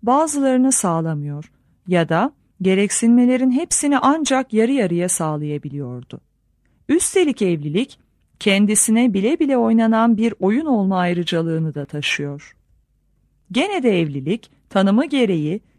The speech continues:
üyelerinin gereksinmelerini hiçbir zaman karşılayamayacaktır. Çünkü temelinde baskıcı olan, düzeltme olanaklarını ancak şimdi ele geçirebildiğimiz biyolojik koşul çevresinde örülmüştür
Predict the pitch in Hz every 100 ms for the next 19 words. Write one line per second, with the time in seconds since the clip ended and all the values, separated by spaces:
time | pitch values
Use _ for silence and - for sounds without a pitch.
0 | - 208 240 254 277 294 339 330 240 233
1 | 226 - 247 240 240 240 240 233 233 -
2 | 330 330 214 196 202 202 185 170 - 165
3 | 160 147 139 139 151 139 - 147 - -
4 | _ _ _ _ - 285 311 - 175 247
5 | _ _ - 208 233 247 262 311 381 185
6 | 180 - 170 240 240 151 143 196 - _
7 | _ 185 175 190 190 220 311 320 294 285
8 | 269 277 269 277 240 311 294 277 269 -
9 | 370 294 208 175 170 160 160 - 165 156
10 | 156 156 151 156 254 - _ _ 180 196
11 | 196 196 190 320 - 185 - 269 - 170
12 | 160 165 - 160 156 143 139 139 143 -
13 | - 139 -